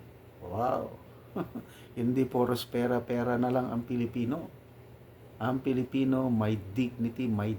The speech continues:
dangal. Hindi lahat nadadala sa pera. "Filipinos are not for sale." Yun ang kanyang dedication.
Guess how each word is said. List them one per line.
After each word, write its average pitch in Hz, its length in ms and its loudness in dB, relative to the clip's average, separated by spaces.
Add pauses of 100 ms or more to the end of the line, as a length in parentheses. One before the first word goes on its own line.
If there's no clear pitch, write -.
dangal. 110 400 -2 (1300)
Hindi 113 320 0
lahat 113 400 2
nadadala 104 640 2
sa 104 160 -4
pera. 110 480 -4 (240)
"Filipinos 113 880 0
are 104 240 -6
not 110 160 2 (160)
for 113 320 2 (400)
sale." 120 480 -2 (160)
Yun 208 240 0
ang 143 160 -4
kanyang 127 400 4
dedication. 123 640 0